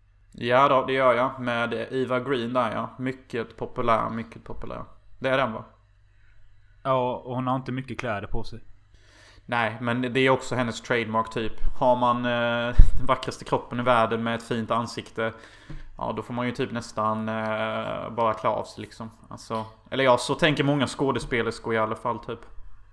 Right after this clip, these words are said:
Speaker 2: Rob Zombie, eh, pausade sin musikkarriär och började göra film med House of the Thousand Corpses. En film som jag också tyckte var skitball när den kom, men jag har för mig att du hatade den redan då.
Speaker 1: Alltså jag hatar typ alla hans filmer.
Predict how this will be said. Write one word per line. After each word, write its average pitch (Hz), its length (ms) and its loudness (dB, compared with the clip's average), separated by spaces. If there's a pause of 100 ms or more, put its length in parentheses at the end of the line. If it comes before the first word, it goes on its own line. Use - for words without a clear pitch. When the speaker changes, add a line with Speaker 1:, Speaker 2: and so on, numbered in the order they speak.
(540)
Speaker 2:
Rob 143 240 2
Zombie, 135 680 2 (120)
eh, 131 220 -8
pausade 139 480 -6
sin 131 180 -8
musikkarriär 123 800 -8
och 113 80 -8
började 120 280 -6
göra 120 240 -8
film 113 400 -10
med 120 120 -6
House 123 400 -8
of 117 120 -16
the - 80 -20
Thousand 120 500 -8
Corpses. 117 760 -10 (880)
En 135 160 -4
film 131 260 -6
som 135 160 -8
jag 127 180 -2
också 131 200 -12
tyckte 156 300 -10
var 117 100 -6
skitball 107 760 -2
när 113 120 -8
den 117 100 -8
kom, 117 400 -8
men 123 120 -4
jag 123 80 -2
har 123 40 -16
för 135 100 -4
mig 123 100 -4
att - 60 -10
du 117 140 -4
hatade 113 420 -4
den 110 180 -8
redan 107 240 -8
då. 107 240 -10 (400)
Speaker 1:
Alltså 139 160 -4
jag 135 140 6
hatar 151 320 6
typ 127 160 -2
alla 120 260 4
hans 120 180 2
filmer. 113 320 -4